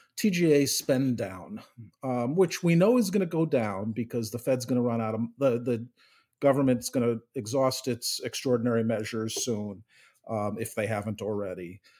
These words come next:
and continue to issue duration, but really curtail bills until the,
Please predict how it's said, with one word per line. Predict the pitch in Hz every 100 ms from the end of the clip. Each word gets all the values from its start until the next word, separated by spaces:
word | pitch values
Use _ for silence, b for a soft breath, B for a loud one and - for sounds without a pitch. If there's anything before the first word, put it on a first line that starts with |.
| b _ -
and | 120 113 113 110 107 107 107 -
continue | - 127 190 175
to | 147 139
issue | - 131
duration, | 131 123 117 113 120 113
but | 110 113
really | 143 139 120
curtail | 117 113 - 120 110
bills | 104 131 117 107 104 110
until | 101 120 107
the, | 101 107 104 104